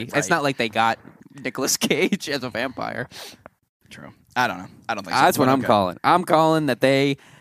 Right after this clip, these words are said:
Speaker 2: You're telling me
Speaker 1: spent
Speaker 2: it
Speaker 1: all their money on the set, and then they were like, "You know what? Why don't we make this a found footage?" And they're like,
Speaker 2: Oh.
Speaker 1: and they're like, "Yo, bro, that's it. This guy's getting a raise." That's what they said.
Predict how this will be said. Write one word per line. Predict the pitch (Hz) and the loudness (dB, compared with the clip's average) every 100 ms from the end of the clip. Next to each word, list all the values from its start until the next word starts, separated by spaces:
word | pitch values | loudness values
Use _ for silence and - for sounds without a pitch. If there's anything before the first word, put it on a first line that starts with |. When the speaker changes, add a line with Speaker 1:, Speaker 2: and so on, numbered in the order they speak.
| - - - - | -20 -20 -18 -2
Speaker 2:
You're | 214 | -2
telling | 240 254 247 | 2 4 4
me | 220 | 6
Speaker 1:
spent | 190 208 | 6 6
Speaker 2:
it | |
Speaker 1:
all | - 208 | 6 6
their | 226 | 6
money | 202 196 196 | 4 4 4
on | 180 | 4
the | 156 | 2
set, | - 165 135 - | 2 2 2 0
and | 131 143 | -2 0
then | 139 | 2
they | 139 | 2
were | 135 | 4
like, | 123 113 - | 2 0 -2
"You | |
know | 139 160 | -2 2
what? | 160 160 - _ - | 2 0 -2 _ 0
Why | 147 | 0
don't | 175 | 2
we | 170 | -2
make | 160 156 | 0 0
this | - 151 | -2 -12
a | 135 | -14
found | - 139 139 139 | -6 -4 -4 -8
footage?" | - 170 170 123 - - _ - | -6 -6 -4 -8 -14 -20 _ -16
And | 117 | -8
they're | |
like, | 110 | 0
Speaker 2:
Oh. | 180 208 196 131 98 - | 2 4 2 2 -2 -8
Speaker 1:
and | - 147 | -6 -2
they're | 143 | -2
like, | 139 - | -4 -6
"Yo, | 196 175 143 _ _ _ _ _ - | -4 -4 -6 _ _ _ _ _ -2
bro, | 214 208 185 123 _ _ _ _ _ | 2 4 2 -4 _ _ _ _ _
that's | - 220 - | -14 -14 -8
it. | 220 220 185 _ _ | -4 -4 -6 _ _
This | - - | -20 -18
guy's | 98 - | -18 -16
getting | 107 76 | -20 -18
a | |
raise." | 82 98 80 - _ _ _ _ | -14 -14 -14 -20 _ _ _ _
That's | - | -20
what | - | -14
they | - | -12
said. | - - - | -10 -10 -10